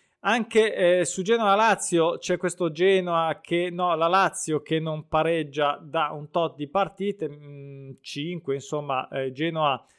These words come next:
sappiamo che è mister pareggio, soprattutto in casa, ne ha fatti, mi sembra, sette di fila, poi è tornata la vittoria, poi è tornata la sconfitta, e io credo che la Lazio riuscirà a portare a casa un due, anche se ovviamente Genoa sta lottando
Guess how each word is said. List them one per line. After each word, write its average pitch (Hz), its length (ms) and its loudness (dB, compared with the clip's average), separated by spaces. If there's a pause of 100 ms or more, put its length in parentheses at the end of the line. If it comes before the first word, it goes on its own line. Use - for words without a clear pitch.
(100)
sappiamo 190 680 2
che 180 160 2
è 170 40 6
mister 185 480 -2
pareggio, 185 540 2
soprattutto 170 580 -4
in 185 160 -2
casa, 190 380 0
ne 151 80 -6
ha 147 60 -4
fatti, 165 340 -6
mi 160 80 -10
sembra, 170 300 -6
sette 180 360 -2
di 190 140 -6
fila, 190 520 -2 (640)
poi 196 160 6
è 196 40 0
tornata 190 420 0
la 185 80 4
vittoria, 208 640 4
poi 185 120 -4
è - 40 -4
tornata 180 340 0
la 185 80 4
sconfitta, 226 920 0
e 165 120 0
io 160 640 4
credo 165 320 -2
che 175 120 -6
la 175 100 -2
Lazio 151 640 -6
riuscirà 143 560 -4
a 127 80 -4
portare 147 380 -4
a 143 60 -4
casa 165 300 -4
un 165 100 -8
due, 190 200 4
anche 160 240 -2
se 156 140 -6
ovviamente 160 460 -4
Genoa 156 340 -6
sta 143 180 -4
lottando 139 760 -4